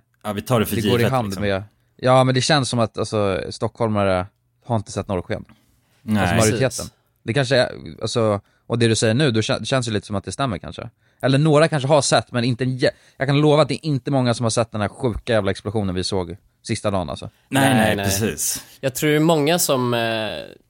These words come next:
Speaker 3: liksom har säkert sett norrsken, eh, alltså procentuellt av Sveriges befolkning,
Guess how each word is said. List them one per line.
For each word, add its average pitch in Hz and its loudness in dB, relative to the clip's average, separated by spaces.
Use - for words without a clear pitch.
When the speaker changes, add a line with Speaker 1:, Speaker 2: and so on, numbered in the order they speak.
Speaker 3:
liksom 123 -4
har 117 0
säkert 131 -2
sett - -2
norrsken, 101 -4
eh, - -14
alltså 113 -4
procentuellt 123 -2
av 107 -8
Sveriges 104 -6
befolkning, - -8